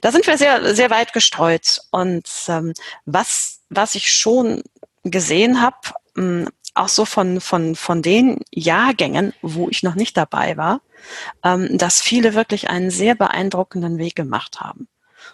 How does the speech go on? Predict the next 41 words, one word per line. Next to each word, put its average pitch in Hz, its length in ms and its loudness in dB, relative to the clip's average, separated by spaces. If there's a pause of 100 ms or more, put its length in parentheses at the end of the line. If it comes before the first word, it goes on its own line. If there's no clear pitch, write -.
(120)
Und 170 120 -2
zwar 190 400 2
auf 170 160 0
sehr 202 320 0
unterschiedlichen - 760 -4
Ebenen. - 420 -12 (540)
Aber 185 280 2
eben 220 220 2
eine 170 220 -2
ganze 190 420 -2
Reihe, 214 500 2
ähm, 170 480 -2
sind 185 420 -2
der 175 60 0
kommunalen 180 580 2
Ebene 180 340 2
tatsächlich 160 560 -4
treu 156 200 -6
geblieben. - 380 -12 (1160)
Und, 175 360 2 (240)
ähm, 156 400 -2 (280)
das 175 200 -2
ist - 120 -2
natürlich 180 520 0
dann, 160 460 -2 (220)
ja, 147 140 0
eine 165 140 0
besonders 156 380 -2
erfreuliche 160 460 -2
Entwicklung 160 520 -4 (400)
und 180 80 2
ja 185 80 4
letzten 165 280 2
Endes 175 280 2
auch - 120 0
das, - 220 0
wofür 165 220 -4
das 160 180 0
Ganze 160 280 -4
da - 240 -2
ist. - 240 -6